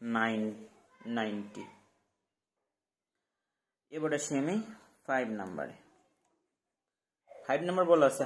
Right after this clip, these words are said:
how many more than eight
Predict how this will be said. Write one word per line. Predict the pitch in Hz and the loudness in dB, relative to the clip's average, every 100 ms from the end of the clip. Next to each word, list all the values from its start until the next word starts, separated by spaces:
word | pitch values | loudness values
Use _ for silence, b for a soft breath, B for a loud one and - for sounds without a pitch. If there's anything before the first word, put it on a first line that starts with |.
| 139 | 2
how | 165 175 | 4 4
many | 175 170 156 147 | 2 2 0 4
more | 160 165 175 156 123 147 | 6 6 6 0 -2 2
than | 131 117 123 156 - - - - - 679 640 - _ _ _ _ _ _ 160 | 4 4 0 -4 -12 -20 -18 -18 -18 -20 -20 -20 _ _ _ _ _ _ -6
eight | 170 175 | -6 -4